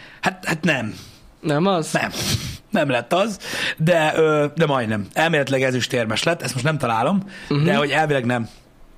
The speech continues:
Speaker 1: Nem lett az. Szóval nem lett évfagyizója se, meg
Speaker 2: Na.
Speaker 1: az évfagyja se, de második helyezett lett. Az első helyezett, csak hogy ne itt félremenjen
Speaker 2: Na.
Speaker 1: teljesen valami, az a Passió Karamell, amit a Balaton füredi, füredi fagyizó,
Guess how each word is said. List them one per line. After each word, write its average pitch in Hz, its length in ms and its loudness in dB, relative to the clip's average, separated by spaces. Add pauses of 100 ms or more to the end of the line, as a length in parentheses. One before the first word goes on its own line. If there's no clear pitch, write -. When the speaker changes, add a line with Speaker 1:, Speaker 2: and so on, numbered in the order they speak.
(120)
Speaker 1:
Nem 131 120 0
lett 113 200 -2
az. 107 100 -2
Szóval - 200 0
nem 180 100 2
lett 180 160 0
évfagyizója 160 640 0
se, 202 260 -2 (400)
meg 143 120 -6
Speaker 2:
Na. 151 120 2
Speaker 1:
az 147 120 2
évfagyja 156 440 0
se, 208 320 -2 (300)
de 147 120 -2
második 123 360 -2
helyezett 101 320 -4
lett. - 300 -12 (240)
Az 120 140 -4
első 165 300 2
helyezett, 160 380 0
csak 143 120 0
hogy 147 100 2
ne 180 140 2
itt - 280 -4 (340)
félremenjen 143 460 2
Speaker 2:
Na. 175 60 4
Speaker 1:
teljesen 139 260 2
valami, 170 320 2 (320)
az 127 100 -4
a 117 60 -4
Passió - 460 0
Karamell, 143 520 0 (260)
amit 120 160 -4
a 113 40 -6
Balaton 123 380 0
füredi, 120 460 0 (360)
füredi 143 340 0
fagyizó, 104 520 -4